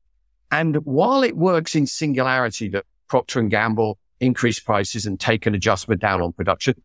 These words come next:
you push that across the whole economy, and all of a sudden your industrial production is down three percent.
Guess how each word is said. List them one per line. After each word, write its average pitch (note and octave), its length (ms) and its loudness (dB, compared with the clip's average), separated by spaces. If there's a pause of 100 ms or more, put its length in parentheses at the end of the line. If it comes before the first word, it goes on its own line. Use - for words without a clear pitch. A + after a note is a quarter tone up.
(180)
you G3 180 2
push - 280 0
that F#3 120 2
across - 380 0
the G#2+ 100 -2
whole C3 400 2
economy, D3+ 640 0 (1160)
and C#3+ 120 0
all A3 160 4
of F3 60 -2
a E3 60 0
sudden C3 280 -2
your A#2+ 120 -2
industrial D3 420 -2
production C3+ 440 0
is A2+ 120 -2
down F#2+ 400 -2 (340)
three A#2+ 300 0
percent. F2 480 -2